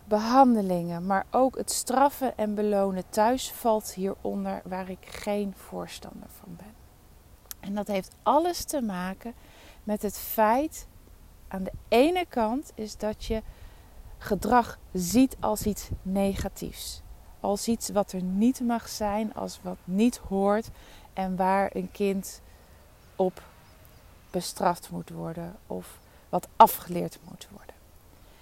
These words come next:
Ik heb daarin een hele andere visie, namelijk dat gedrag een manier van communiceren is. Eh, wat we vooral zien bij, bij kinderen,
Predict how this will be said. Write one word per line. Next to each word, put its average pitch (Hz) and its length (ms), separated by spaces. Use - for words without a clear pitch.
Ik 254 140
heb 269 140
daarin 247 300
een 226 120
hele 247 340
andere 202 340
visie, 285 380
namelijk 226 580
dat 208 220
gedrag 196 800
een 190 120
manier 208 300
van 196 180
communiceren 247 960
is. - 460
Eh, 196 60
wat 208 200
we 190 80
vooral 277 420
zien 208 400
bij, 185 300
bij 185 200
kinderen, 262 540